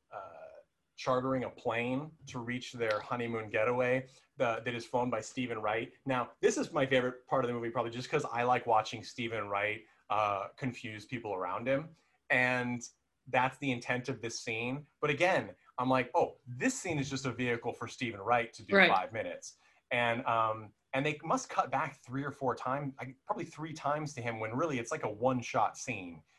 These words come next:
Speaker 1: Um, and I guess it's like it comes so close to the end and it's a big cameo that they dedicate a few minutes to. Uh, and then at the end, we've got this, like, I, I didn't understand.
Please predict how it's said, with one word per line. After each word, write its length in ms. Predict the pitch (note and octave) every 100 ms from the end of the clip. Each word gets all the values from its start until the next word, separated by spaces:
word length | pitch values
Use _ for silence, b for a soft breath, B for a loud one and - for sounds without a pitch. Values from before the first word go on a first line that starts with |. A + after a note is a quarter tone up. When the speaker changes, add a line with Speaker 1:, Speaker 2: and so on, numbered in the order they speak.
| _ _ -
Speaker 1:
Um, 320 | G#2+ G#2 A2
and 420 | A#2 A2 G#2+ G#2 - _ _ _ _ _ _ _ _ B2+
I 60 |
guess 440 | C3 D#3 D3+ - - _ _ _ _ _ _
it's 240 | C#3 C3 D3
like 140 | C#3+
it 120 | B2+
comes 260 | - D#3+ C#3
so 120 | D#3+
close 200 | D#3+ D3+
to 60 | C3
the 120 | B2
end 260 | B2 C#3 D3
and 100 | A#2+
it's 120 | -
a 120 | - -
big 180 | C#3 C3+
cameo 500 | D#3+ D#3 D#3+ D#3+ D#3
that 160 | A#2
they 100 | G#2+
dedicate 420 | G#2 A#2+ B2+ C3+ G#2+
a 40 |
few 180 | - A#2
minutes 340 | A#2+ D3 C#3+ -
to. 300 | D#3+ D#3 D#3+ _ _ _ _
Uh, 160 | A2+ A2+ B2+
and 120 | B2+
then 140 | B2+ B2
at 80 | C3
the 120 | A#2+
end, 220 | A#2+ A#2+
we've 180 | A#2 A#2
got 360 | A2+ A2 G#2+ - _ _ _ _ _ _ _ A#4+ - _ _ - _ _ _ _
this, 260 | C3 A#2 -
like, 320 | A#2 A2 G#2+ - _ _ _ _ _ -
I, 80 | C3
I 40 | C3+
didn't 220 | E3 F3+ D#3
understand. 840 | D3+ B2+ - D3 C3+ A#2 G#2